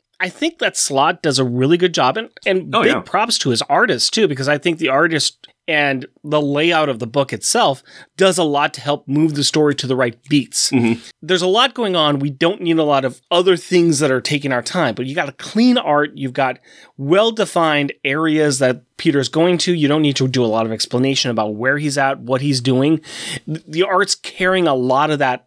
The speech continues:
Speaker 1: itself. And so it makes a nice and refreshing read, even though we're reading a lot of stuff and there's a lot of moving parts in it.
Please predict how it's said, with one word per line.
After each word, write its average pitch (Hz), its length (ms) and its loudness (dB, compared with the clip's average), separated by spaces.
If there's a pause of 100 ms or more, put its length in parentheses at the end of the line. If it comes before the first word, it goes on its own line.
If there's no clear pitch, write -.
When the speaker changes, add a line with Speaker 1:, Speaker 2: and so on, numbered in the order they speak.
(140)
Speaker 1:
itself. - 640 -4 (160)
And 156 120 -6
so 175 120 0
it 165 100 0
makes 190 500 -2
a 147 80 -2
nice 165 400 -2
and 143 180 -2
refreshing 131 800 -2
read, 135 480 0 (340)
even 196 300 0
though 160 100 2
we're 131 180 0
reading 131 360 0
a 104 80 -6
lot 117 340 -2
of 104 80 -6
stuff - 300 -2
and 110 80 -6
there's 110 120 -4
a 113 60 -8
lot 143 380 -4
of 131 40 -6
moving 123 320 -4
parts 127 360 -4
in 101 100 -10
it. - 160 -14